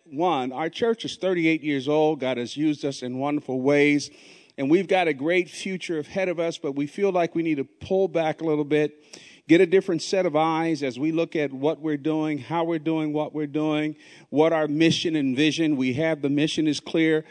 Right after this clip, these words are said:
Uh, how can we be better aligned and leverage the resources that God has given to us? Because there is something more that He has for us to do.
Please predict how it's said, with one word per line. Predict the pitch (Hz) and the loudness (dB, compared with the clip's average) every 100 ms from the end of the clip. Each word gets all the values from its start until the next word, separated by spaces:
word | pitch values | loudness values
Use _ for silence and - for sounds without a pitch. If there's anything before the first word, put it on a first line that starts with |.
| - - | -16 -8
Uh, | 139 139 131 | -2 0 -2
how | 127 - 160 | -6 -2 0
can | 170 - 156 | 2 2 2
we | 151 151 | 2 2
be | 160 147 | 0 -4
better | 113 160 156 | 0 0 0
aligned | 120 123 131 143 147 151 147 147 | -2 -4 -2 0 0 -2 -2 -2
and | 123 123 | -4 -2
leverage | 139 156 156 - | -2 -2 -4 -6
the | 135 | -6
resources | 120 156 151 165 156 156 120 | 0 0 0 -2 -2 -2 -4
that | 120 | -6
God | 135 139 139 | -4 -4 -4
has | 110 | -6
given | 147 139 135 | -6 -6 -4
to | 139 | -2
us? | 143 139 | -2 -4
Because | 135 - 147 139 | -8 -4 -4 -4
there | 143 156 175 165 | -4 0 2 0
is | 139 151 135 | 0 -4 -6
something | - 170 - 156 147 | -6 -6 -4 -4 0
more | 165 151 139 | 2 2 0
that | 131 | -2
He | 135 135 | -4 -2
has | 156 147 | -2 -4
for | - 135 139 | -6 -4 -2
us | 135 | -4
to | - | -8
do. | 120 139 165 196 | -4 2 2 2